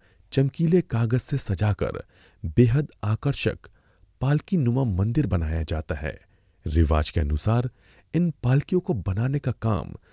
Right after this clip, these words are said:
सिर्फ कुंवारी लड़कियां ही कर सकती हैं। टुसुमनी को नदी ले जाने के दौरान स्थानीय लोग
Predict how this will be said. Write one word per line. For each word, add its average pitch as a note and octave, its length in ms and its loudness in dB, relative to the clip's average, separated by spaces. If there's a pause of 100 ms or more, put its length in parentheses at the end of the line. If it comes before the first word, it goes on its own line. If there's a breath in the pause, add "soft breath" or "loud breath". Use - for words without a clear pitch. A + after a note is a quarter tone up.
(200 soft breath)
सिर्फ - 360 4
कुंवारी C3+ 360 0
लड़कियां A2+ 500 0
ही D3+ 160 -2
कर A2 140 -2
सकती - 340 -6
हैं। D#2 220 -6 (500)
टुसुमनी G2+ 500 4
को A#2+ 320 0 (280 soft breath)
नदी B2+ 360 2
ले D#3+ 140 4
जाने A#2+ 300 -2
के A#2+ 140 0
दौरान D#2+ 420 -2 (380)
स्थानीय F#2+ 460 0
लोग F#2 420 2